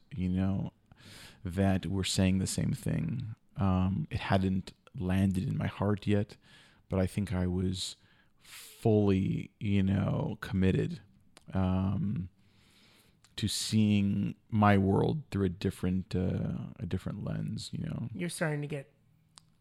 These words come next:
Speaker 2: in a sense, like, sick of this routine and, uh,
Speaker 1: Well,
Speaker 2: of
Speaker 1: I ju-
Speaker 2: unhappiness or something?
Speaker 1: I just think, man, it was just like, there was no voice telling me, I, there was no warning, there was no elder that was like,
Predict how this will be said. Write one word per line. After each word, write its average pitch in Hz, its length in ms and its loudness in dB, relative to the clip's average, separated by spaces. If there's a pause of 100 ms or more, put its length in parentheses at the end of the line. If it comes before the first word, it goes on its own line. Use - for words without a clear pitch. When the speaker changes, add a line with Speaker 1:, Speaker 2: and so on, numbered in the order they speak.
(420)
Speaker 2:
in 156 80 -8
a 139 40 -4
sense, 139 340 -12
like, - 240 -16 (800)
sick - 280 -6
of 147 180 -6
this 151 260 -8
routine 165 520 -8 (680)
and, 156 260 -10
uh, 170 200 -12
Speaker 1:
Well, 254 140 -4
Speaker 2:
of 160 60 -4
Speaker 1:
I - 20 -2
ju- - 80 0
Speaker 2:
unhappiness 180 520 -6
or 226 60 -18
something? 233 340 -12 (160)
Speaker 1:
I 285 120 -6
just - 260 -2
think, 190 200 2
man, 185 140 6
it 170 80 6
was 160 120 8
just 160 200 2
like, 143 300 6
there 147 100 8
was 131 120 8
no 143 240 6
voice 135 400 6
telling 123 360 6
me, 113 340 6
I, 120 200 2
there 135 100 6
was 127 140 8
no 151 180 8
warning, 123 560 10
there 127 80 10
was 123 100 8
no 156 420 10
elder 120 560 12
that 107 160 0
was 104 180 4
like, 107 480 4